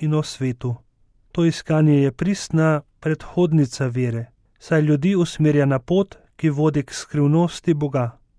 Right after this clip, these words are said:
Ta potreba predpostavlja trajno povabilo,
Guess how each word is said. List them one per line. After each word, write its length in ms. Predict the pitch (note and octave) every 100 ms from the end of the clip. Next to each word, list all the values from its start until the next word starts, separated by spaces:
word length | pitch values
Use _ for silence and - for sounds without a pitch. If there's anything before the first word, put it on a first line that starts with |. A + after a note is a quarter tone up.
| _ _ _
Ta 160 | - C#3+
potreba 600 | - C3 D#3 F3+ F3+ F3+
predpostavlja 920 | - D3+ D3+ D#3 - D#3+ E3 D#3+ D#3
trajno 500 | D3 - F3 F#3 F#3+
povabilo, 680 | F3+ F3 E3 D#3 D#3+ B2+ A2+